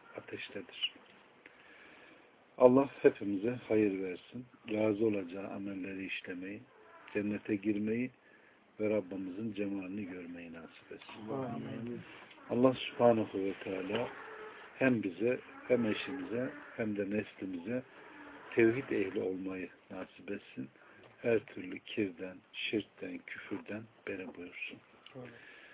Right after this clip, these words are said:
Speaker 1: Kimi yüzlerin ağarıp, kimi yüzlerin kararacağı o günde Allah yüzlerimizi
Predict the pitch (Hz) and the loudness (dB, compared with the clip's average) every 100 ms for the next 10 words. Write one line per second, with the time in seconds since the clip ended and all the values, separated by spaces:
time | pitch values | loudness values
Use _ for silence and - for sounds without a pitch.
0 | - - - - - 151 147 127 113 107 | -20 -20 -20 -18 0 8 10 10 6 6
1 | 113 110 101 - 107 104 101 107 - - | 6 6 2 -4 -4 -2 -4 -6 -12 -20
2 | - - - 113 120 113 98 90 98 92 | -20 -20 -6 0 2 4 2 0 -2 -2
3 | - - 107 101 98 87 98 - 113 95 | -6 0 2 4 2 -2 -2 0 -2 -4
4 | 87 87 113 113 - 104 104 113 104 101 | -8 -8 -8 -8 -8 -6 -4 -6 -6 -8
5 | 87 92 90 85 85 113 | -8 -8 -8 -10 -10 -10